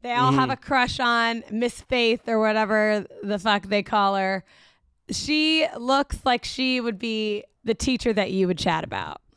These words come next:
Speaker 1: Hundred percent.
Speaker 2: Yeah, Faith doesn't look like she's here for the right reasons, and I can say that confidently
Speaker 1: <laughs>
Speaker 2: because she's also a radio host.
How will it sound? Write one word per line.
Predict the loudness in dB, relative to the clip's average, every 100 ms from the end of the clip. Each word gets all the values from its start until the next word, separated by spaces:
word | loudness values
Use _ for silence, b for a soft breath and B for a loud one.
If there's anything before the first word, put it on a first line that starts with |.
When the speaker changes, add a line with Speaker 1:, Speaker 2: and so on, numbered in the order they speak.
| _ -2
Speaker 1:
Hundred | 0 2
percent. | 0 -2 -4 -10 -16 2
Speaker 2:
Yeah, | 2 4
Faith | 6 8 6
doesn't | 4 8 8 10
look | 6 8
like | 6 8
she's | 6 8
here | 8 8
for | 6
the | 6
right | 8 4
reasons, | 2 0 0 -4 -6
and | -2
I | 0 0
can | -2 -2
say | 2 4 6
that | 6 4 0 -6
confidently | 2 6 6 6 4 4 4 2
Speaker 1:
<laughs> |
Speaker 2:
because | 2 2 2 2
she's | 4 8
also | 8 8 8
a | 8
radio | 8 8 10 10 10
host. | 10 8 4 -6